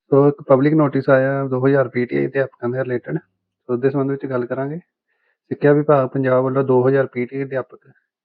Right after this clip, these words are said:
ਯਾਨੀ ਐਲੀਮੈਂਟਰੀ ਕੈਡਰ ਭਰਤੀ ਕਰਨ ਲਈ ਇਸ਼ਤਿਹਾਰ ਨੰਬਰ, ਜੋ ਮਿਤੀ ਅੱਠ ਸੱਤ ਵੀਹ ਪੱਚੀ ਨੂੰ ਜਾਰੀ ਕੀਤਾ ਗਿਆ ਸੀ,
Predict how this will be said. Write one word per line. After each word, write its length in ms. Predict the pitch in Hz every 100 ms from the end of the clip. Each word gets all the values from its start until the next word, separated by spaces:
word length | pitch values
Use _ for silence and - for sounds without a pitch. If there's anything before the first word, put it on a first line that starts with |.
| -
ਯਾਨੀ 160 | 123 127
ਐਲੀਮੈਂਟਰੀ 520 | 120 123 127 131 131
ਕੈਡਰ 340 | 127 117 175 - _ _ _ _ _
ਭਰਤੀ 260 | 135 127 139
ਕਰਨ 280 | 139 135 139
ਲਈ 260 | 139 139 -
ਇਸ਼ਤਿਹਾਰ 500 | 143 - 147 143 123
ਨੰਬਰ, 380 | 127 123 127 135 - - _ _ _ _
ਜੋ 300 | 123 127 135
ਮਿਤੀ 380 | 131 127 143 151 - 127
ਅੱਠ 100 | 127
ਸੱਤ 320 | - 131 135
ਵੀਹ 140 | 135 135
ਪੱਚੀ 240 | 131 135
ਨੂੰ 140 | 135 131
ਜਾਰੀ 260 | 120 123
ਕੀਤਾ 220 | 131 135
ਗਿਆ 160 | 139 135
ਸੀ, 160 | 135